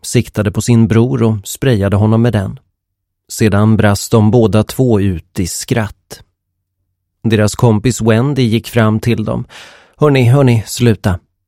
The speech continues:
Det har hänt något förskräckligt." Dipper och Mabel blev oroliga och slutade för ett ögonblick att skratta. Sedan låtsades Wendy kräkas grön serpentinspray över dem.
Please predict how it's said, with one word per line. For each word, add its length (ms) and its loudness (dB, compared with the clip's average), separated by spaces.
Det 100 2
har 80 2
hänt 180 0
något 180 0
förskräckligt." 800 -4
Dipper 600 0
och 80 2
Mabel 420 2
blev 200 0
oroliga 800 0
och 100 0
slutade 560 -2
för 100 -2
ett 120 -2
ögonblick 580 -2
att 160 -6
skratta. 720 -8
Sedan 500 2
låtsades 600 0
Wendy 460 0
kräkas 840 -2
grön 640 2
serpentinspray 1300 0
över 220 0
dem. 220 -2